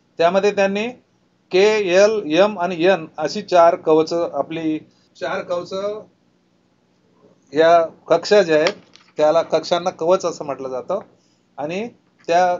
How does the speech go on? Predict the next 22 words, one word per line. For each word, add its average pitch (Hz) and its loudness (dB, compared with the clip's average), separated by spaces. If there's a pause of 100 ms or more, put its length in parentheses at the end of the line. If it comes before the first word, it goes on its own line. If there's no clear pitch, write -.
(100)
कवच 196 0
कक्षा, 180 2 (640)
अ, 139 0 (380)
के 202 4
कवच, 190 0 (120)
L 190 2
कवच, 190 0
एम 185 2
कवच 180 -2 (380)
आणि 165 -8
एन 147 2
कवच 117 -8
अशी 131 -10
चार 180 4
नावं 147 0
दिली 131 -6
त्यांना 123 -10
त्यांनी, 123 -12
One, 147 -4
two, 151 -10
three, 147 -10
four. 175 -4